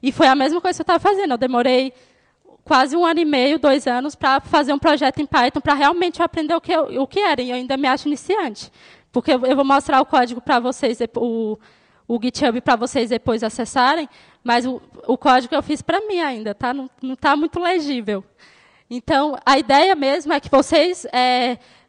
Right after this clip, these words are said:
que se sintam nessa palestra inspirados pra fazer um projeto que seja, e até, quem sabe, no segundo momento, submeter uma palestra falando desse projeto,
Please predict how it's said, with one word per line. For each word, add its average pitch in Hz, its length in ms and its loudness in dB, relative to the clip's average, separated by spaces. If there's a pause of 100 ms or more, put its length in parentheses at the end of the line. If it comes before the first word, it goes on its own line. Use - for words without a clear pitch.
que 247 100 -10
se 294 220 -6
sintam 339 400 -6
nessa - 240 -2
palestra 254 460 2
inspirados 277 360 0
pra 294 100 -8
fazer 277 240 -2
um 285 60 -2
projeto 330 460 0
que 359 140 -4
seja, 240 340 0
e 262 60 0
até, 294 360 0 (160)
quem 339 160 -2
sabe, 294 300 2
no 302 80 -2
segundo 269 340 -4
momento, 254 400 -4
submeter 262 580 -2
uma 269 120 0
palestra 262 480 2
falando 262 320 -2
desse 262 180 -2
projeto, 247 600 0